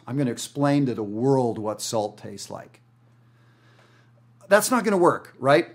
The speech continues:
I could put up chemical equations of what salt is made from and what, you know, I can s-, I can talk around it, but I can never tell you what salt tastes like. So here's what you do. Go get some salt and put it on some food.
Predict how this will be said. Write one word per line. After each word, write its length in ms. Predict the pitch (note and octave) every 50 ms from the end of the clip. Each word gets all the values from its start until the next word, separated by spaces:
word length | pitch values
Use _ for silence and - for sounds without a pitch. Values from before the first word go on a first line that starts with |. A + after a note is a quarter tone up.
| - - -
I 80 | C#3
could 160 | C3+ C#3 -
put 140 | - D3 C#3+
up 340 | C#3 B2+ B2 - - - -
chemical 480 | - - D3 D3+ D#3+ D#3 - D#3+ D#3 C#3
equations 800 | - - - D3 D#3+ E3+ F3 D3 F3+ F#3+ F#3 F#3 F3+ E3 D3+
of 160 | E3 D#3 B2+
what 240 | C3+ D3+ D3+ D3 C#3+ - - - -
salt 480 | - - - D#3 D#3 D#3+ E3+ - - - - - - -
is 240 | D#3+ D#3+ D3+ C#3+ C3
made 320 | C3+ D3+ D#3+ F3 E3+ D3
from 220 | - E3+ E3+ E3 E3
and 100 | D#3+ D#3+
what, 320 | D#3 D#3 D3+ D#3 D#3 D3+
you 180 | D3 C3+ F#3 F#3+
know, 140 | E3+ D#3 D3+
I 160 | C#3+ C#3+ C#3+
can 160 | C#3+ D#3 C#3
s-, 840 | B2+ - - - - - - - - - - - - - - - - -
I 140 | D3 C#3+
can 420 | C#3+ D#3+ D3 C#3 C#3 C#3 C#3 B2+ C3 - - - - - - -
talk 460 | - - F#3+ F#3+ F#3+ F#3+ - - - -
around 520 | D3+ C#3+ B2+ C3+ D3+ F3+ G3 G#3 G#3+ F3+
it, 160 | C3 A#2 A2+ -
but 120 | C#3+ C#3
I 80 | C#3+ D3
can 240 | D3 E3 D3+ C#3
never 260 | C3+ C3+ C#3+ - A#2 -
tell 340 | - - C#3 A#2+ G#2+ G#2
you 260 | G2+ F#2+ F#2+ G2+ A#2+ C#3 - _ _ _ _
what 240 | - - F3+ F#3 F#3
salt 300 | - - G#3 A3 A3+ A3
tastes 280 | - A2+ G2+ F#2+ - -
like. 300 | E2+ - - _ - _ _ _ -
So 140 | - E3 C#3+
here's 200 | E3+ A#3+ B3 F#3+
what 200 | F#3+ D3 - -
you 80 | A#2
do. 340 | A#2 A3 A3+ F3+ C#3+ C#3 - - - _ _
Go 100 | - F3
get 160 | F3+ G3 F#3+ -
some 120 | - F#3
salt 360 | - - - - - - - - _ _ _ _ _ _ _ _ -
and 140 | - C#3+ C#3+
put 160 | - C3+ A#2+
it 80 | B2+ B2
on 160 | B2 A#2+ B2
some 140 | B2 C3+ A#2+
food. 340 | - E3+ E3 C3+ G#2+ -